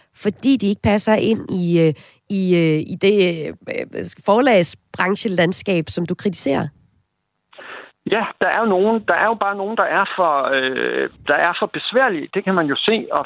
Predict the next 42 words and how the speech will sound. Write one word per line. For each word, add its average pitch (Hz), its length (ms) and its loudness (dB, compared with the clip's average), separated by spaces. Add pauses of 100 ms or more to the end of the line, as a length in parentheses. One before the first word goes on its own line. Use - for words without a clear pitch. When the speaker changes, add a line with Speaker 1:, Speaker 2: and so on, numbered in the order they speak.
Speaker 2:
for, 120 160 2 (480)
for, - 100 -2 (320)
altså 147 140 2
alle 202 220 2
mulige. 214 320 -2 (160)
Jeg 196 180 2
ved 226 140 2
jo 226 100 4
ikke, 240 140 -2
hvad 185 120 -2
for 180 60 -4
nogle 151 220 -2
grunde 143 200 0
de 143 60 2
er. 131 40 4
Altså 135 220 0
det, 185 80 -6 (160)
det 185 120 2 (120)
kommer 185 180 0
jo 156 60 2
altid 180 320 -2 (160)
til 170 200 2 (120)
lidt - 160 0 (120)
at 135 80 -2
være 156 200 2
en 127 120 -6
halv 180 220 -2
fornærmelse 151 440 -2
at - 120 -8
begynde 151 260 0
at - 60 -20
gætte 151 200 -6
på 139 140 -6
det 160 120 0
selvfølgelig, 123 440 0
ikke? 147 160 -2
At - 80 -10
sige, 135 160 -8
at - 60 -20
de 127 80 -6
er 117 160 -6
for - 80 -6